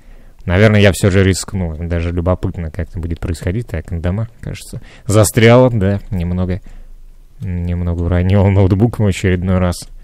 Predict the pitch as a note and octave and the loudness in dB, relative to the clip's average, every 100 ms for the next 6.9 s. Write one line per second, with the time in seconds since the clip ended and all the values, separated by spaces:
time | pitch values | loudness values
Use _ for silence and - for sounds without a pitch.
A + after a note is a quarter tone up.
0 | - - E2+ F#2+ - G2 - F2+ F2+ F2 | -20 -14 -8 -8 -6 -8 -6 -4 -2 -2
1 | E2 E2 - - - - - - F#2+ G2+ | -4 -8 -12 -20 -20 -20 -20 -6 0 4
2 | G#2+ G2 E2+ - F2+ C3+ D3 - F2 E2+ | 4 4 2 -2 0 0 0 -2 -2 -2
3 | E2+ E2+ E2+ D#2+ F2+ E2 A2 B2+ - - | -4 -4 -8 -6 -8 -4 -2 -2 -6 -14
4 | - _ _ _ _ _ _ - F#2 E2 | -16 _ _ _ _ _ _ -14 -10 -10
5 | - F2+ E2 D#2+ F#2+ F2+ G2+ A2 F2+ E2 | -8 -6 -4 -4 -2 -2 -2 -4 -4 -4
6 | - F2 E2 F2+ F#2+ - F2+ E2+ | -2 -2 -2 0 0 -2 -4 -4